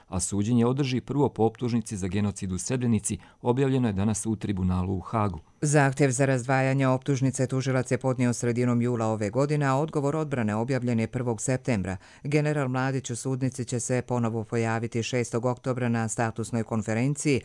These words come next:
Speaker 2: na kojoj će biti razmotrene pripreme za početak suđenja.
Speaker 1: Sud B I H, bivši pripadnik rezervnog sastava stanice javne bezbjednosti Konjic, Mirale Macić,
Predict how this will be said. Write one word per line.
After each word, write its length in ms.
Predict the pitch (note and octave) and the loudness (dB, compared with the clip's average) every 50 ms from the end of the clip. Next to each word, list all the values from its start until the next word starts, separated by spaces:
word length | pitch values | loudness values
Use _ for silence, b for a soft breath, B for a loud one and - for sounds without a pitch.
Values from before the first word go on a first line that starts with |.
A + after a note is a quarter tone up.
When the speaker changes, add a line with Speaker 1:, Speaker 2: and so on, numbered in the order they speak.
| B B B B B B | B B B B B B
Speaker 2:
na 120 | E3+ E3+ | -4 -2
kojoj 220 | - F3 D#3+ D3+ C#3 | 0 2 2 0 2
će 140 | - C3+ | 0 -2
biti 240 | B2 C3 B2+ - B2+ | -2 -2 -2 -2 -2
razmotrene 640 | A#2 A2+ A2+ A2+ A#2 A#2 A2+ - A2+ A2+ A2 G#2+ G#2+ | -2 -2 -2 -2 -2 -4 -2 -2 -2 -2 -2 -2 -2
pripreme 460 | - A#2+ B2 A#2+ - B2 B2 B2 A#2+ | -4 -6 -6 -4 -4 -4 -2 -2 -2
za 120 | A#2+ C3 | -2 -4
početak 540 | - - B2 - - G#2 G2+ - G2 F#2 - | -4 -6 -6 -6 -6 -6 -6 -6 -10 -10 -10
suđenja. 600 | - - G#2 F#2+ F2+ - G2 F2+ F2+ D#2 D#2 - - - _ - | -10 -8 -8 -8 -6 -6 -4 -4 -4 -4 -6 -8 -10 -14 _ -14
Speaker 1:
Sud 460 | - - - - A#2+ A2 G#2+ F#2 G#2 | -10 -8 -6 -2 0 0 0 0 0
B 240 | F#2+ G2 A2 A2 G#2 | 0 0 0 2 0
I 40 | F#2 | 0
H, 320 | - - - D3 B2+ G2 | -2 -2 -2 0 0 0
bivši 400 | E2+ E2 G2+ G2 - - - G2+ | 0 0 -2 -2 -2 -4 -6 -6
pripadnik 540 | - - A#2 A#2 - A#2 A2 A2+ G#2+ G2 - | -4 -4 -4 -2 -2 0 0 2 0 0 0
rezervnog 440 | G2+ A2 A2 A2 A#2 A2 G#2+ G2+ F#2 | 0 0 2 2 2 2 2 0 0
sastava 480 | - - A2 A2+ G#2+ - - A2 A2 | -2 -2 -2 -2 -2 -4 -4 -4 -4
stanice 460 | G2 - - A2+ A#2 A2+ - - G#2+ G#2+ | -4 -2 -2 -2 -2 -2 -2 -2 -2 0
javne 260 | A2+ A2+ A2 A2 G2+ | 2 2 2 2 2
bezbjednosti 580 | G2 G2+ F#2 F#2 G2+ G#2+ A2+ A2 G#2+ - - | 0 0 0 0 2 2 2 2 0 -2 -8
Konjic, 460 | - - - B2+ B2+ A2 F2 - - - | -8 -4 -2 0 2 2 0 0 -2 -2
Mirale 380 | G2 G2+ G2 G2 G2+ G#2 G2+ | -2 0 2 2 2 4 4
Macić, 540 | F2+ F#2 G#2+ G#2+ G#2+ - G#2+ F#2 - - b | 4 4 2 2 0 -4 -8 -10 -10 -12 b